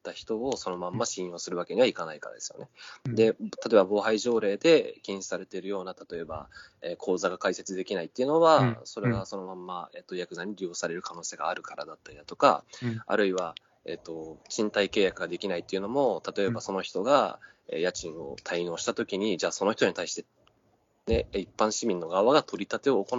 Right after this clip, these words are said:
Speaker 1: えないといけないんですかとか、
Speaker 2: うん。
Speaker 1: まあ、いろんな、例えば保育園に子供が入園できないっていうのも、子供同士の問題があった時に、元ヤクザの人が出てくるんですかっていう話とか、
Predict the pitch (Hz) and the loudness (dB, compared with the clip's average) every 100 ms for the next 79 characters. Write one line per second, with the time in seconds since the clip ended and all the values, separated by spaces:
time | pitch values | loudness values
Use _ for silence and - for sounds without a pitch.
0 | 127 135 135 - - 101 104 - - 110 | 0 0 -4 -6 -8 -8 -8 -14 -4 -4
1 | - - 104 - - _ - 120 139 113 | -4 -2 0 0 -6 _ -10 -4 -4 -4
2 | 113 135 123 139 143 - - - 110 95 | 0 0 2 0 0 -4 -10 -6 -4 -2
3 | 113 104 - 98 104 104 95 98 98 98 | 0 0 0 -2 0 0 0 0 0 0
4 | 101 101 101 113 98 101 98 127 127 90 | 0 -2 0 0 0 -4 0 4 4 4
5 | - 110 127 143 143 107 98 95 101 98 | 2 2 4 4 4 2 -6 -6 -6 -2
6 | 107 - 92 90 104 135 101 107 107 98 | -2 -4 -18 -18 -4 0 0 -2 -4 0
7 | 107 120 85 - - 80 98 - - 82 | 0 -2 -10 -14 -12 -4 -4 -6 -14 -20
8 | - - 165 170 - - 180 - - - | -12 4 6 6 -2 -14 -14 -14 -14 -6
9 | - | -6